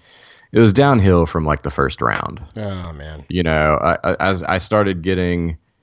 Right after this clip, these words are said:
Speaker 1: I, I started getting, um, you know, comps and sketchbacks, and, you know, like, they, they had access to Illustrator, so they were able to go in and, and be like, "Oh, like, what if you did this?" And it was, the, the whole thing was just, like, a,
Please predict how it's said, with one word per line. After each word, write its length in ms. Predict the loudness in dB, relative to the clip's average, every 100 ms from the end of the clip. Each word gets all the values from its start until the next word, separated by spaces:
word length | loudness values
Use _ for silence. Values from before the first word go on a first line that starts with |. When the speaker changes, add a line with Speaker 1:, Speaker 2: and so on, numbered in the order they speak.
| _ _ _ 2
Speaker 1:
I, 300 | 2 2 -2
I 20 |
started 440 | 0 0 0 0
getting, 340 | -2 0 0 -2
um, 560 | 0 0 -2 -2 -6 -8 -2
you 120 | 2
know, 180 | 2 0 _ _ _ _ _ _ _ _ _ _
comps 500 | 0 2 2 0 -4
and 120 | -4
sketchbacks, 1000 | -4 -2 -2 -2 -2 2 2 2 -2 -8
and, 420 | -10 -8 -10 -10 -6
you 100 | -4
know, 220 | -4 -2
like, 180 | -4 -6 _ _ _ _ -18 -14
they, 220 | 0 0
they 200 | 2 2
had 200 | 2 2
access 420 | 2 -2 -4 -8 -8
to 100 | -4
Illustrator, 580 | -2 -2 -2 -4 -2 -4
so 220 | -2 0
they 140 | 2 4
were 160 | 4
able 300 | 2 0 -2
to 80 | 0
go 280 | 2 4 4
in 300 | 2 0 0
and, 280 | -2 -4 -6 -12 -20 -20 -20 -20 _ 2
and 100 | 4
be 40 |
like, 160 | 4 4
"Oh, 120 | 4
like, 180 | 4 2
what 140 | 0
if 140 | 0 -2
you 80 |
did 200 | 0 0
this?" 340 | 2 2 2 -2
And 180 | 0 2
it 60 |
was, 200 | 2 0
the, 280 | -2 0 2
the 140 | 4
whole 200 | 6 4
thing 280 | 4 2 2
was 120 | 0
just, 180 | -2 -2
like, 220 | 0 0
a, 120 | -2